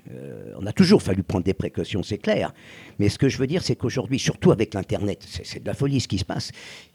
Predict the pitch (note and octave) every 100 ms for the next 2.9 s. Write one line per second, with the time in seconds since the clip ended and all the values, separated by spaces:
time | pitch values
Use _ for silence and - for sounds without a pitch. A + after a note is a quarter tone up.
0 | - G#2+ G#2 G#2 F#2+ - G#2 - - -
1 | A#2 G#2 - F2 F#2+ E2+ D#2 E2+ D#2 -
2 | F#2+ - G#2 A2+ B2 G#2 G#2+ A2+ B2